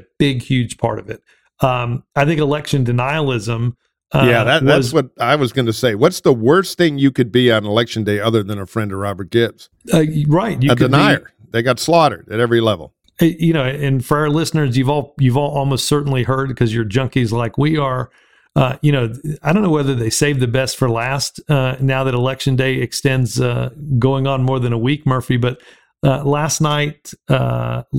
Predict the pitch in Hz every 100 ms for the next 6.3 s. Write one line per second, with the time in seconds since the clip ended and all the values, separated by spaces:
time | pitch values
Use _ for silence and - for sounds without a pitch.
0 | 147 151 123 131 139 170 151 147 - -
1 | - 117 120 131 135 - 135 127 123 104
2 | 135 127 - 127 120 - _ _ _ -
3 | 110 127 120 120 - - - _ _ -
4 | - 175 165 135 135 156 - - 131 135
5 | 143 127 123 127 127 127 123 110 107 110
6 | 123 160